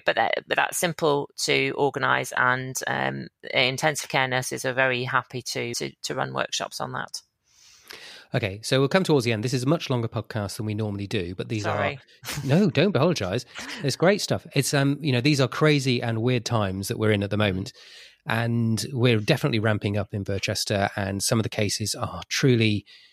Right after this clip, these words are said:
Speaker 2: truly scary, actually, but
Speaker 1: Mm.
Speaker 2: many aren't, and th-, we've got to keep that in perspective. And most of us, if not all of us, are gonna get through this okay.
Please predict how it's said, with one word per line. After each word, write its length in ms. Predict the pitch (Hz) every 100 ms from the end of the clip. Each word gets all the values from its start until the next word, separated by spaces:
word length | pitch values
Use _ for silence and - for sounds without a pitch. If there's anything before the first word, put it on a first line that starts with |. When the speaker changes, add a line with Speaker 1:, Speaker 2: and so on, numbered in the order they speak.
| _ _ _ - - -
Speaker 2:
truly 340 | - 147 113
scary, 540 | - - 104 95 95 127
actually, 380 | 110 - 127 165
but 140 | 123 127
Speaker 1:
Mm. 20 |
Speaker 2:
many 220 | 139 131
aren't, 360 | 101 151 190 - -
and 340 | 120 110 113 - _
th-, 140 | 160 175 156
we've 140 | 135 117
got 60 |
to 80 | 113
keep 240 | - 143 -
that 120 | 113
in 80 | 110
perspective. 540 | 117 117 - - 110
And 160 | 110 107
most 300 | 135 151 -
of 80 | 143
us, 200 | 139 - - - -
if 120 | 127
not 100 | 123
all 180 | 139 131
of 80 |
us, 120 | 117 107
are 40 |
gonna 140 | 110
get 180 | 110 117
through 200 | - 117
this 160 | 107 113
okay. 480 | 104 - - 117